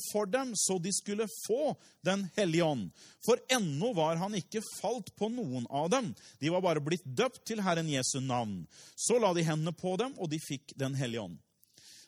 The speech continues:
Legg merke til at disse her i Samaria, de hadde da tatt imot Guds ord. De hadde latt seg døpe. Med andre ord så var de frelst. Hevet over enhver tvil. Allikevel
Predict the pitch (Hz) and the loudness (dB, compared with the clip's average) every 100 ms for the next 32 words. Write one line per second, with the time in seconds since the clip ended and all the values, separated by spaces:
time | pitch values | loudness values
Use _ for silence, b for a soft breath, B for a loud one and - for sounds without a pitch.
0 | - 185 220 156 143 208 233 220 190 170 | -6 -4 -2 -4 -4 -2 -2 -4 -2 -2
1 | 175 180 247 214 - 180 160 156 240 220 | -2 -4 -4 -4 -4 -2 -2 -2 -4 -4
2 | 196 165 151 147 156 160 - - - 151 | -4 -2 -4 -2 -4 -4 -8 -10 -6 -6
3 | 160 147 127 113 - 247 294 277 - B | -6 -6 -8 -6 -6 -4 -6 -8 -16 B
4 | B B 185 175 170 170 151 - 165 160 | B B 0 2 2 -2 0 2 2 4
5 | 240 165 - 240 285 220 190 151 180 254 | 6 6 2 -4 -2 -2 -2 0 0 2
6 | - 233 127 139 190 - 143 180 - - | 2 2 0 0 -2 0 2 4 4 2
7 | - - _ _ _ _ _ _ _ _ | 0 -10 _ _ _ _ _ _ _ _
8 | _ _ _ - 214 165 190 170 170 180 | _ _ _ 0 2 2 0 0 0 0
9 | 156 160 - 185 165 90 B B B B | 2 0 0 -4 -4 -8 B B B B
10 | B 180 240 254 165 - 240 226 226 | B 0 2 0 -2 -4 0 2 2